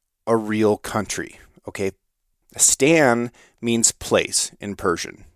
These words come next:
okay? So all these, all these places, all these countries have stan at the end. They, that means place, okay? P A K I, that is an acronym,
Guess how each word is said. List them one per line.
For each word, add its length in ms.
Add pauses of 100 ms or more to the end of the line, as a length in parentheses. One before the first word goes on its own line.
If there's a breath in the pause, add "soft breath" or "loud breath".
(120)
okay? 320
So 360 (340 loud breath)
all 220
these, 260 (380)
all 140
these 320
places, 680
all 100
these 200
countries 640 (500 loud breath)
have 160
stan 420
at 120
the 100
end. 180 (540 loud breath)
They, 360 (320)
that 140
means 300
place, 640
okay? 300 (520 loud breath)
P 280
A 160
K 340
I, 440 (120)
that 720 (160)
is 160
an 140 (160)
acronym, 640